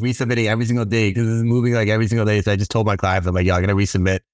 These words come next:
'Cause some of them have, like, closings in February and March and stuff like that, that they just, like, locked up already. And I'm like, "Yo, we'll resubmit in, like,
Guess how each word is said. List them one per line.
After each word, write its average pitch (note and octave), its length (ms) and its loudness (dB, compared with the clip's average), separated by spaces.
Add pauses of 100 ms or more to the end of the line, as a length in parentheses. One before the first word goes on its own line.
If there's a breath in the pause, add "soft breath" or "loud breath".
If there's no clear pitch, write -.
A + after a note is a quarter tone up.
(380)
'Cause G#2+ 100 0
some B2 100 0
of B2+ 80 0
them A#2+ 80 0
have, A2 200 0
like, G#2+ 140 0
closings A#2 380 0
in A2 120 0
February G#2 640 2
and F2+ 100 0
March G2 300 0
and G2 100 -2
stuff F#2 180 -2
like F#2 140 0
that, F#2 180 0
that F#2 140 0
they F#2 100 2
just, F2 220 0
like, F2+ 180 0
locked F2+ 300 0
up F2 160 0
already. F#2+ 340 0
And E3 60 0
I'm A2 80 0
like, F#2 180 0
"Yo, F2 140 0
we'll F#2+ 200 2
resubmit G2+ 360 2
in, F2 140 2
like, E2 140 0